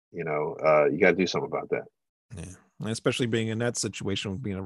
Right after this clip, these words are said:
Speaker 2: like we mentioned before, being around bands and everything and, and doing live stuff, it's hard to be all around that with, with all the alcohol everybody else is drinking anyway, you know? So it's
Speaker 1: Yeah.
Speaker 2: not something easy to be around. Um, now, have you talked to him since this has all started going down?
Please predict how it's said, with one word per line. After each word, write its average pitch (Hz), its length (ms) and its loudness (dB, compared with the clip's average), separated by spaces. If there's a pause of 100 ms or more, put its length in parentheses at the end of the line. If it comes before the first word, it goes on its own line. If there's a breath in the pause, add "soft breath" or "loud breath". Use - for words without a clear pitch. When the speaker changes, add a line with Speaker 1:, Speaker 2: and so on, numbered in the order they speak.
(120)
Speaker 2:
like 110 160 0
we 117 100 2
mentioned 107 260 -2
before, 113 280 2
being 95 160 0
around 95 240 -2
bands 104 260 -2
and 90 80 -6
everything 85 380 -6
and, 82 180 -8
and - 160 -10 (180)
doing 95 200 -8
live 107 220 -2
stuff, - 220 -6
it's - 120 -6
hard 110 180 2
to 107 60 -2
be 101 320 0 (240)
all 110 100 4
around 151 260 8
that 90 140 4
with, 95 100 -4 (100)
with 113 180 2
all 110 100 6
the 107 140 6
alcohol 117 340 4
everybody 120 260 6
else 120 140 4
is 117 80 0
drinking 117 340 2
anyway, 127 340 0
you 85 60 -4
know? 98 180 0
So - 200 -10
it's - 320 -10 (320 soft breath)
Speaker 1:
Yeah. 87 380 10 (400)
Speaker 2:
not 107 120 -2
something 98 260 0
easy 95 180 0
to 92 60 -2
be 87 140 -4
around. 82 420 -6
Um, 120 520 6
now, 131 180 4
have 147 160 10
you 139 80 8
talked 143 220 8
to - 60 4
him 139 120 6
since 135 220 2
this 139 160 6
has 123 140 0
all 127 220 8
started 123 280 2
going 120 220 2
down? 139 400 0